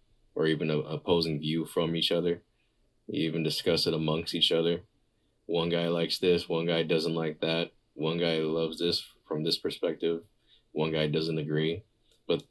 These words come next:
at the end of the day, you guys, uh, uh, you can still be friends and still be fans amongst each other and celebrate Star Wars, and that's the way it should be, uh, instead of, uh,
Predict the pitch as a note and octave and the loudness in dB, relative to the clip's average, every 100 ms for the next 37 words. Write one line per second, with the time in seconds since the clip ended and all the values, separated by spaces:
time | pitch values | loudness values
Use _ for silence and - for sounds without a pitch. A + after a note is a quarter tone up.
0 | - F2 - E2+ E2+ D#2+ E2 E2 F2+ F2 | -4 -2 0 2 2 0 2 6 6 4
1 | D#2+ E2+ E2 E2 D#2 E2+ D#2+ D#2+ - _ | 2 2 4 2 2 2 2 -2 -6 _
2 | _ _ _ _ _ - B1 C2+ D#2 - | _ _ _ _ _ -4 -2 -2 -2 -2
3 | - F#2+ F2 E2+ - F#2+ G2+ F#2+ F2 D#2+ | 4 4 4 0 2 4 4 2 -2 -2
4 | - F2+ E2+ F2+ - E2+ E2+ E2 D2+ E2 | 4 4 4 -2 0 2 2 0 0 2
5 | F2 - E2+ F#2 F2+ F#2+ D#2 D2+ E2+ E2 | 0 -2 -2 0 2 2 0 0 0 2
6 | E2 D#2 - E2+ F2+ E2 D2+ D#2 D2+ D#2+ | 2 0 0 2 2 2 0 0 -2 -2
7 | F2 E2+ D#2+ D2+ F#2 F2 D2+ C2+ - _ | 0 2 2 2 0 0 -2 -6 -10 _
8 | _ _ _ - B1+ A1 A#1+ - - D2 | _ _ _ -8 -6 -4 -8 -10 -6 -4
9 | - F2 D#2+ D2+ D2 C#2 | 2 2 2 0 0 -2